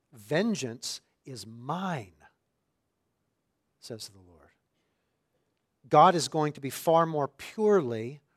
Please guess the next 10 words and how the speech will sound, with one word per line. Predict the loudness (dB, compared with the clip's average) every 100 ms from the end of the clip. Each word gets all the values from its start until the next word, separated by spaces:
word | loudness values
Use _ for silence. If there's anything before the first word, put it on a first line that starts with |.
| _ _
righteously | -12 -2 0 0 -4 -6 -6 -6 -6 -4
angry | -4 -6 -8 -6 -8 _ _ -8
about | -4 -2 -2
that | -2 -2
offense | -6 -10 -8 -12 -14 _ _ _
than | -8 -8 -8
you | -6 -4
ever | -4 -8
could | -12 -14
be. | -14 -20